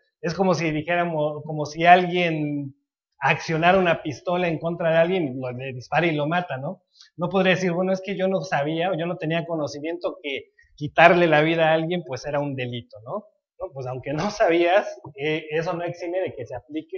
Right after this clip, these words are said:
de que se haya realizado el hecho y que se apliquen las, las penas correspondientes. Entonces, en este caso, bueno, sería similar, ¿no? Aparte, no sería tan fácil como decir, "Bueno, es que yo no tenía conocimiento". Bueno,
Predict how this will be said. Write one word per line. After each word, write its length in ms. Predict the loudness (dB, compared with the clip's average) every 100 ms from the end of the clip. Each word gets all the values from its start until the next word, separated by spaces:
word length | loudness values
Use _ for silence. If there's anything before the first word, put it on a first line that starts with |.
| -10
de 100 | -10
que 80 | -10
se 120 | -10
haya 140 | -4 -2
realizado 400 | -2 -4 -4 -4
el 60 | -4
hecho 140 | -6
y 100 | -10
que 80 | -14
se 80 | -14
apliquen 420 | -10 -10 -10 -8
las, 280 | -8 -8 _ _ -20 _
las 300 | 2 2 4
penas 340 | 4 4 2
correspondientes. 840 | 0 -2 -4 -6 -8 -6 -8 -10 -16 _ _ _
Entonces, 460 | -6 -2 -2 0
en 80 | 0
este 240 | 0 0 2
caso, 260 | 2 4
bueno, 200 | 0 -2
sería 340 | -2 0 2 2
similar, 600 | 0 -2 0 2 0 0
¿no? 380 | -2 -4 -6 _ -20 -4
Aparte, 600 | 2 6 4 4 -2 -2 -2 -8
no 520 | -6 -2 -2 -4 -10 _ _ _
sería 420 | -2 2 2 2
tan 140 | 2
fácil 240 | 0 0 -4
como 160 | -4
decir, 180 | -2 -2
"Bueno, 200 | -2 -6
es 80 | -8
que 120 | -8
yo 80 | -8
no 100 | -6
tenía 280 | -8 -8 -6
conocimiento". 800 | -6 -4 -4 -2 -2 -4 -10 -12 _ _ -4
Bueno, 320 | 0 0